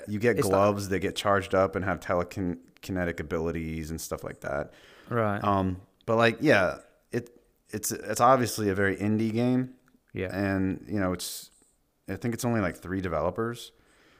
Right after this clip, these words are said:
Speaker 2: Yeah.
Speaker 1: But, like, I found myself wanting to keep playing it.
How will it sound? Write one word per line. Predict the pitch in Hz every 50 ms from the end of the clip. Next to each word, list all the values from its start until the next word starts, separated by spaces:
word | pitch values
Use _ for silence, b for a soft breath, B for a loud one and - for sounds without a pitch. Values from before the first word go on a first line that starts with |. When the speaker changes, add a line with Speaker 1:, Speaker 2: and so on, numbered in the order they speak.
| b b
Speaker 2:
Yeah. | - 101 95 92 - -
Speaker 1:
But, | - 101 92
like, | 98 101 98 92 - - -
I | 101 113
found | 113 - 135 135 139 135
myself | 135 127 123 - 127 117 110 101
wanting | 92 92 101 104 107 110 110 101
to | 92
keep | - - 110 101 -
playing | - - 101 95 101 98 87 78 76
it. | 73 76 76 - -